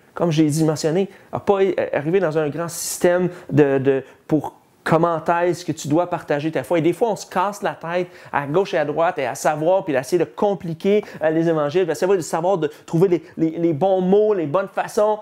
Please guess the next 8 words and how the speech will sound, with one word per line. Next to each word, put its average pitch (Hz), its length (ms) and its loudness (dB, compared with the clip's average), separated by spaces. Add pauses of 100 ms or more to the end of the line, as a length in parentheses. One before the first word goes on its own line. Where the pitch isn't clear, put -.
(1400)
Et, 123 60 2
et, 202 340 2
et 202 40 2
si 285 240 0
c'était 190 220 2
aussi 185 240 0
simple 208 320 0
que 170 240 0